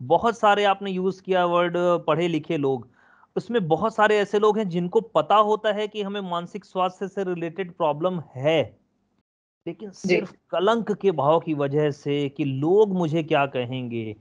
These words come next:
Speaker 1: या मुझे ऐसा कैसे हो सकता है, मेरे घर वाले ऐसे कैसे, अ, मुझे क्या समझेंगे, इसकी वजह से लोग नहीं जाते, जानबूझ करके भी लोग इग्नोर करते हैं कलंक के भाव की वजह से।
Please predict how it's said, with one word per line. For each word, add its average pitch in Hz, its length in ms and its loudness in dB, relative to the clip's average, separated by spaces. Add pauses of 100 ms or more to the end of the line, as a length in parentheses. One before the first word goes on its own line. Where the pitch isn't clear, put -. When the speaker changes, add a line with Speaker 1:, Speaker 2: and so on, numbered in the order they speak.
(280)
Speaker 1:
या 190 180 6
मुझे 156 440 4
ऐसा 208 240 2
कैसे 170 320 -4
हो 156 140 -2
सकता 151 380 -4
है, 143 200 2
मेरे 165 200 -2
घर 135 200 -4
वाले 160 300 2
ऐसे 185 240 0
कैसे, 165 580 -2 (260)
अ, 156 340 6
मुझे 160 200 -2
क्या 175 240 2
समझेंगे, 170 840 -4 (320)
इसकी 196 380 -8
वजह 160 420 2
से 170 220 -4
लोग 156 440 -2
नहीं 139 480 -2
जाते, 147 400 2
जानबूझ 151 800 -2
करके 147 400 -2
भी 147 160 -2
लोग 175 340 0 (280)
इग्नोर 170 400 2
करते 170 320 2
हैं 196 140 0
कलंक 170 420 0
के 175 100 2
भाव 123 240 0
की 120 140 -8
वजह 110 220 -8
से। 104 320 -18